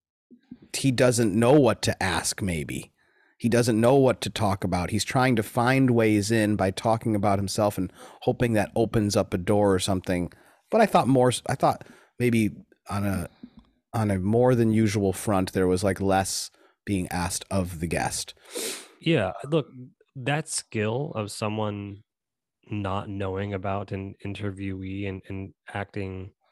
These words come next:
Speaker 2: you know, enthusiastic or interested, that's like a, like, who has that skill? Like Jimmy Fallon, you know, it's like,
Speaker 1: <laughs>
Speaker 2: it's, like, fake,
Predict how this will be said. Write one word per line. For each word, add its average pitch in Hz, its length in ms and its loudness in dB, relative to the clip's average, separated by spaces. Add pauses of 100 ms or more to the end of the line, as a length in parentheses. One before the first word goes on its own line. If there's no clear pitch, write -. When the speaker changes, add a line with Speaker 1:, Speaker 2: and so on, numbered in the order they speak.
(460)
Speaker 2:
you 107 100 -6
know, 98 120 -4
enthusiastic 95 1000 -6
or 92 120 -8
interested, 104 360 -8
that's 117 220 -4
like 131 180 -8
a, 98 140 -6 (100)
like, - 200 -10 (500)
who - 140 4
has 156 260 2
that 101 180 -2
skill? 117 480 -4
Like 104 120 -12
Jimmy 120 260 -4
Fallon, 110 720 -10
you 127 120 -4
know, 127 260 -2
it's - 180 -8
like, 117 180 -6 (260)
Speaker 1:
<laughs> - 220 -8
Speaker 2:
it's, - 380 -2
like, - 160 -18
fake, - 640 -6